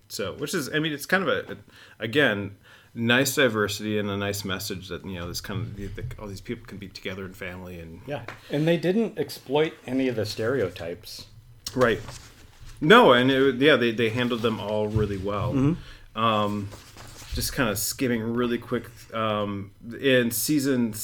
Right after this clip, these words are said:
Speaker 1: uh, season two, episode seven, Father's Day is the first time that they changed the open, they, they changed the opening song.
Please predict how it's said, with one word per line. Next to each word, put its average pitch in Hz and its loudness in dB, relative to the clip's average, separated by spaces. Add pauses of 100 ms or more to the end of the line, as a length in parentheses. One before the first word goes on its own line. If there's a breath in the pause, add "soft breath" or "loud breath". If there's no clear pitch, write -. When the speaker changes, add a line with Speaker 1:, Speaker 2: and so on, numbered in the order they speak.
(200)
Speaker 1:
uh, 104 -2
season 120 -6
two, 117 -6
episode 113 -4
seven, 113 0
Father's 117 0
Day 120 -2
is 104 -4
the 101 -12
first 127 -4
time 117 -2 (300 loud breath)
that 117 0
they 113 -2
changed 113 -2
the 104 0
open, 98 -4
they, 98 -6
they 101 -10
changed 107 -8
the 98 -6
opening 92 -10
song. 50 -10